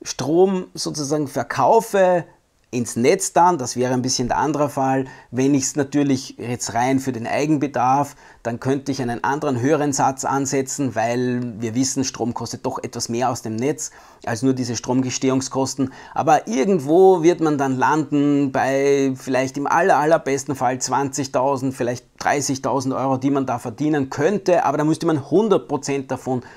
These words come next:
nur für diesen Zweck nutzen. Und ganz ehrlich,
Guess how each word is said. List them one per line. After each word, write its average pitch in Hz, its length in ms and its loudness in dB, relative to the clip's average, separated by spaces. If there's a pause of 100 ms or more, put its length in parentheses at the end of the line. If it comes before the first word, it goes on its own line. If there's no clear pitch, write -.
nur 147 160 2
für 135 80 -4
diesen 131 260 -2
Zweck 123 320 -4
nutzen. 127 340 -2 (280)
Und 127 80 -6
ganz 131 280 -2
ehrlich, 131 360 0